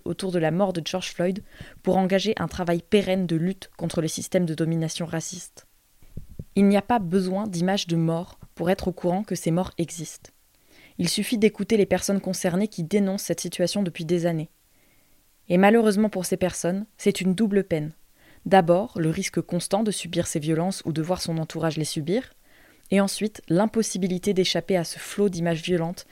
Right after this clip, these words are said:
qui ne font qu'illustrer une réalité déjà connue. Et c'est peut-être même une triple peine.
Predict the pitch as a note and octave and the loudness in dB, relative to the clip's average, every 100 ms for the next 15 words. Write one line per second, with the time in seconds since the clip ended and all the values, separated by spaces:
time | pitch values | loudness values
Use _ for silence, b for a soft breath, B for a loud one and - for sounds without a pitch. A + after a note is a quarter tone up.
0 | B - F3+ F3 F#3+ - - B3+ G#3+ - | B -2 0 0 -2 -6 0 0 0 0
1 | A3 - F3 F3 F#3 F#3 F3 F#3+ F#3 F3+ | 0 2 0 2 2 2 0 -4 0 0
2 | E3+ F3 F3 D#3 D3+ _ _ _ b b | 0 -2 -2 -4 -6 _ _ _ b b
3 | b b b - F#3+ G#3 A#3 A#3+ A3+ A3 | b b b -2 0 0 2 0 0 2
4 | A3+ A3 - F#3 - A3 G#3 F#3+ - E3 | 2 2 2 0 0 -4 0 0 2 -2